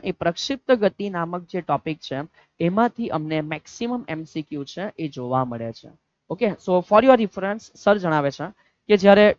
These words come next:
ટુ થાઉઝન્ડ ટ્વેન્ટી ફોર ની જો ચર્ચા કરવામાં આવે, so એની શિફ્ટ ભેગી થઈને આપણને જે total number of M C Q જોવા મળ્યા છે,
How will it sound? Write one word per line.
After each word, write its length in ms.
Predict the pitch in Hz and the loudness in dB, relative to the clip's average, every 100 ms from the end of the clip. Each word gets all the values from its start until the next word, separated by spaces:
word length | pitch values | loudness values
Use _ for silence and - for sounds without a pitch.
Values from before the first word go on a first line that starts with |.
| - | -4
ટુ 80 | |
થાઉઝન્ડ 580 | 190 190 214 226 233 254 | 0 4 4 4 0 -2
ટ્વેન્ટી 420 | 214 180 175 185 | -4 -6 -6 -10
ફોર 420 | 185 - 233 262 240 | -12 -8 0 0 0
ની 160 | 208 | -6
જો 160 | 190 202 | -6 -6
ચર્ચા 400 | 180 156 - 156 | -4 -6 -2 -2
કરવામાં 440 | 151 131 135 131 | -2 -6 -4 -4
આવે, 140 | 123 123 - _ _ _ _ | -6 -8 -14 _ _ _ _
so 60 | - | 2
એની 300 | 220 254 277 175 | 4 4 0 -10
શિફ્ટ 400 | - 269 240 214 | -2 -2 -2 -2
ભેગી 340 | 185 185 208 | 0 2 0
થઈને 260 | 202 185 196 | -2 -4 0
આપણને 400 | 156 - 170 170 | -2 -2 -6 -4
જે 180 | 175 - | -6 -4
total 280 | 190 202 262 | -4 0 0
number 260 | 226 190 196 | 0 0 0
of 80 | 208 | -2
M 120 | 160 165 | -4 -10
C 180 | 175 | -8
Q 180 | 175 185 | -6 -4
જોવા 280 | 185 151 151 | -4 0 2
મળ્યા 280 | 139 127 123 | 2 0 -2
છે, 240 | - 165 | -4 -14